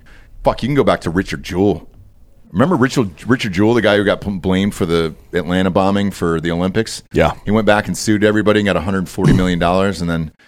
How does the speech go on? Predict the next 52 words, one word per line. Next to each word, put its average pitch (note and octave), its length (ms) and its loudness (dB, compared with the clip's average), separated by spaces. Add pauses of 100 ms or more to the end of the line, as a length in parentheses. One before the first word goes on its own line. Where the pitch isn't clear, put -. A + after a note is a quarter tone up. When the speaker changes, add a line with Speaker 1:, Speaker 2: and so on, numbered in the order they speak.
(200)
Speaker 1:
became F2 240 -6
a D2 60 -8
fucking F2+ 340 -6
park F2 320 -4
ranger G2+ 340 -2
in F2 100 -4
the D2 60 -10
goddamn E2 440 -4
mountains E2 320 -6
of C#2+ 60 -16
Georgia. F#2 420 -6
Like, D2 360 -6
uh, F2 180 -6 (100)
it's - 100 -14
strange. F2 460 -2 (180)
Speaker 2:
Then F2 140 -2
he E2 60 -2
died D#2+ 280 0
of C#2+ 80 -4
diabetes E2+ 560 -2
or E2 60 -8
some F#2 160 -6
shit? G2 240 -4
Speaker 1:
Yeah. C3+ 180 2 (240)
Uh, F#2+ 80 -4
I G#2+ 220 2
mean, A2 140 4
it - 20 4
was G2+ 160 0
a F2 100 -4 (320)
quick - 220 -2
life A2 240 4
for F2+ 160 -4
him. D#2 420 -4
Uh, F#2 60 -6 (240)
I E2 80 -4
did F2+ 180 -4
not G2+ 220 -4
see - 160 -4
the F2+ 80 -4
Clint G2 240 -2
Eastwood D#2+ 320 -4
movie C#2+ 240 -6
about D2+ 260 -4
him, A2+ 100 -6
but, G#2 280 -8
uh, A2+ 240 -2
someday D3 300 -6
I'll D2+ 100 -6
check - 260 -10
it D#2+ 80 -8
out. F2+ 260 -8